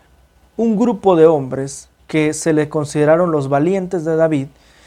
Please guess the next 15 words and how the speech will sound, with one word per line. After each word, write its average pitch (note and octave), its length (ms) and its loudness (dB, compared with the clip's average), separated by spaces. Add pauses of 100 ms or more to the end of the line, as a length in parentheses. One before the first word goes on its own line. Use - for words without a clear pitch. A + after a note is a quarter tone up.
(180)
y D#3+ 120 -6
que, D#3 400 2
de D#3+ 180 -2
acuerdo F3+ 600 2
a D3 240 2
la C#3+ 160 2
expresión E3 800 -2
de C#3+ 360 -2
la C3+ 100 0
historia E3+ 460 -2
bíblica, D#3 600 -2 (380)
estos F#3 400 -2
eran, F3+ 420 0 (380)
eh, C#3+ 420 -2 (360)
vaya, D#3+ 480 0